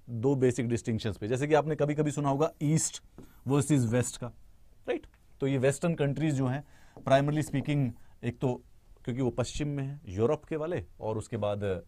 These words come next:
नॉर्थ अमेरिका और कनाडा वाले पश्चिम, और ईस्ट चाइना हो गया, जापान हो गया, इंडिया हो गया, साउथ ईस्टर्न एशियन कंट्रीज हो गए। अब कमाल की बात देखिए, ये थोड़े से ना एम्बिगुअस होते हैं। अब वेस्ट अफ्रीका को नहीं कहते,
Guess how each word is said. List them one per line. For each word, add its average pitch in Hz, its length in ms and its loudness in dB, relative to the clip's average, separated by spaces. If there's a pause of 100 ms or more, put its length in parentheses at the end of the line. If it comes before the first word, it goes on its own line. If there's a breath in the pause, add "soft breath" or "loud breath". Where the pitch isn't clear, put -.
(320)
नॉर्थ 117 260 -2
अमेरिका 110 300 -4
और 104 60 -6
कनाडा 104 340 -6
वाले 101 180 -8
पश्चिम, 107 400 -8 (260 loud breath)
और 117 180 -2
ईस्ट 185 360 2 (240 soft breath)
चाइना 139 280 2
हो 135 140 2
गया, 131 180 0
जापान 120 340 -2
हो 113 100 -4
गया, 107 240 -4 (380)
इंडिया 113 280 -2
हो 98 140 -6
गया, 98 200 -8 (120)
साउथ 104 280 -6
ईस्टर्न 101 300 -10
एशियन 95 260 -10
कंट्रीज 92 280 -8
हो 90 80 -8
गए। 87 100 -10 (680 soft breath)
अब 143 100 -2 (100)
कमाल 190 260 6
की 254 80 -2
बात 233 140 2
देखिए, 196 420 0 (100)
ये 247 120 -4
थोड़े 240 240 2
से 269 80 -2
ना 370 200 -6 (340)
एम्बिगुअस 196 500 8
होते 120 200 0
हैं। 85 120 -10 (160)
अब 160 100 8
वेस्ट 139 640 6 (260)
अफ्रीका 185 360 2
को 208 120 2
नहीं 202 120 0
कहते, 92 280 0